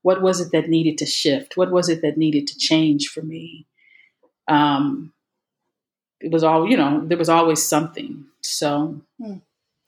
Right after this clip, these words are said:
Speaker 2: And I guess it's that thing, isn't it, as well, that I think if you're on that holistic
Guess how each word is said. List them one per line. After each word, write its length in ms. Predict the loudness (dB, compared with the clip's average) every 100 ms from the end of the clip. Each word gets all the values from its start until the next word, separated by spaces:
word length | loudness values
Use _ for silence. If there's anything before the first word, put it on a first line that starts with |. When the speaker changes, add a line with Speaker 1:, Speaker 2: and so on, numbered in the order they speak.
| -20 -20 -10 0
Speaker 2:
And 140 | 2
I 40 | 4
guess 280 | 2 2
it's 180 | 0 0
that 260 | -2 -4 -4
thing, 200 | -2 -2
isn't 260 | -2 -4
it, 100 | -4
as 160 | -4 -2
well, 260 | 0 0 0
that 340 | 0 -2 -6
I 60 | -8
think 320 | -4 -4 -4
if 160 | -4 -2
you're 160 | -2 -2
on 140 | -2
that 300 | -4 -4 -6
holistic 1000 | -6 -4 -2 -2 -2 0 2 0 0 -8